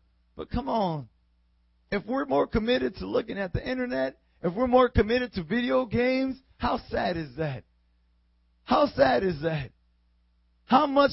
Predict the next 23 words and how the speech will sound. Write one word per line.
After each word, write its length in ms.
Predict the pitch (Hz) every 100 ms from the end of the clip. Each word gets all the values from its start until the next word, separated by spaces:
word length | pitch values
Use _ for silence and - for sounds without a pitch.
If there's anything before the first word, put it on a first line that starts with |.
| 196
more 260 | 247 269
is 120 | 220 151
God 340 | 240 254 240
looking 340 | 247 247 226
at 140 | 214 196
you? 400 | - 208 180 127 -
More 280 | 208 247 233
jealous, 440 | 147 143 - 196 147 143
burning, 760 | 320 349 403 311 220 170 131 - _ _ _ _ _ -
burning 560 | 302 311 339 330 311 302
with 160 | 294
jealousy. 680 | - 269 262 247 - 208 175 - - -
It 200 | 302 -
says, 280 | 285 294 247 - - _
"Our 260 | - 277 302
God 380 | 285 277 294 285
is 100 | 240
a 80 | 247
jealous 460 | - 277 285 269 151
God 380 | 269 269 285 285
and 240 | - 277 247
all-consuming 1080 | 262 277 262 285 269 - 269 262 269 277 -
fire." 600 | 294 294 285 247 208 156